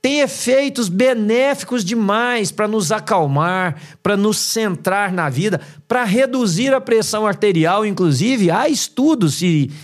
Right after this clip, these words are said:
se você fizer uma pesquisa aí na internet, você vai encontrar meditação como fator pra ajudar a reduzir a pressão arterial. Olha que coisa maravilhosa! Como que pode, então,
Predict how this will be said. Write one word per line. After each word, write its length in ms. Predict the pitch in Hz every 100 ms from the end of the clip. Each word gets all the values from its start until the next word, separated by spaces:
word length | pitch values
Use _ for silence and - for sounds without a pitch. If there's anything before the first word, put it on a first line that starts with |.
| -
se 140 | 202
você 280 | 190 185 202
fizer 240 | 196 180
uma 140 | 190 180
pesquisa 680 | 180 170 - 226 202 165 - -
aí 260 | - 156 214
na 140 | 226
internet, 460 | 196 165 143 180 233
você 100 | 226
vai 140 | 220
encontrar 600 | 254 285 226 160 233 269 - - _
meditação 1000 | 170 233 277 233 - - 156 226 262 285 - - -
como 380 | 247 277 285 - - _
fator 720 | - - 247 233 233 226 262
pra 160 | 262 254
ajudar 240 | 214 208
a 20 | 233
reduzir 880 | 202 254 254 262 151 175 269 294 -
a 80 |
pressão 400 | 233 262 233 247
arterial. 520 | 247 220 240 175 185 233
Olha 180 | 262
que 80 | 247
coisa 260 | - 254 233
maravilhosa! 680 | 220 196 160 151 143 113
Como 320 | 107 - 349 330
que 140 | 226
pode, 320 | 156 208 302
então, 380 | 185 185 202 254